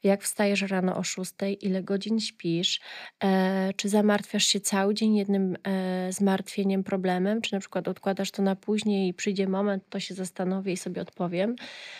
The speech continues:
E, czy przeżywasz, czy analizujesz. E, to wszystko ma znaczenie na to, jak funkcjonujemy każdego dnia.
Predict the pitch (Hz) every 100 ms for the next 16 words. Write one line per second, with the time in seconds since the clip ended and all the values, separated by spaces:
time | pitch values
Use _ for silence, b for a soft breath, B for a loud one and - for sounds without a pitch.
0 | B B B - 196 190 190 214 - 214
1 | 196 196 190 - - - - 196 190 196
2 | 196 185 180 180 190 - - B B B
3 | - 190 190 214 202 - 262 247 233 240
4 | 240 247 240 240 240 240 247 240 240 -
5 | 247 226 - 233 233 233 233 233 214 202
6 | 202 196 151 -